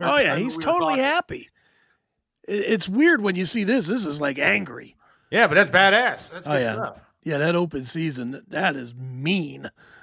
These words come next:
Speaker 1: You know? That is a mean song, to say
Speaker 2: Well,
Speaker 1: the
Speaker 2: we're gonna have
Speaker 1: least.
Speaker 2: to get him on the show 'cause
Speaker 1: Oh, yeah. Well, he has a new band, too, so he's, he's, um,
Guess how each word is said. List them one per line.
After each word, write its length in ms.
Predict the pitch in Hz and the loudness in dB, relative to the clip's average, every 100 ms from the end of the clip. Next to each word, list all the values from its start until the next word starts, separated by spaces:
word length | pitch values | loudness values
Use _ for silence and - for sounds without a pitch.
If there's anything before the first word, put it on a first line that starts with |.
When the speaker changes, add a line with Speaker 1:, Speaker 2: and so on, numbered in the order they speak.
| _ - - | _ -20 -2
Speaker 1:
You 100 | 247 - 220 | 0 0 -6
know? 260 | - 202 - 190 170 - - - - _ - | -14 -16 -16 -20 -20 -20 -20 -20 -20 _ -4
That 180 | 180 | -2
is 140 | 170 123 | 0 -4
a 100 | 117 | -8
mean 440 | 123 165 214 208 | -6 -2 0 0
song, 520 | 175 175 151 117 110 - | 2 4 4 0 -6 -14
to 100 | 127 | -10
say 140 | 151 | -4
Speaker 2:
Well, 40 | 147 | -4
Speaker 1:
the 60 | |
Speaker 2:
we're 60 | 131 | -2
gonna 100 | 202 | -2
have 80 | - | -4
Speaker 1:
least. 120 | 160 | -4
Speaker 2:
to 40 | |
get 80 | 160 | -4
him 80 | 165 | -4
on 100 | 147 | -4
the 100 | 135 | -8
show 220 | 123 131 113 | -8 -10 -12
'cause 140 | 110 107 _ _ - | -16 -20 _ _ 0
Speaker 1:
Oh, 100 | 339 | 4
yeah. 200 | 311 277 | 4 2
Well, 140 | 185 | -2
he 100 | 220 | -2
has 160 | 302 262 | -2 -4
a 60 | 277 | -8
new 160 | 277 | -10
band, 380 | 214 262 233 190 | -4 -4 -4 -6
too, 240 | 269 185 | -6 -6
so 220 | - 156 151 | -8 -8 -8
he's, 340 | 175 180 - _ | -10 -10 -16 _
he's, 360 | 185 185 185 | -16 -12 -12
um, 540 | 180 160 160 156 165 | -10 -10 -10 -12 -12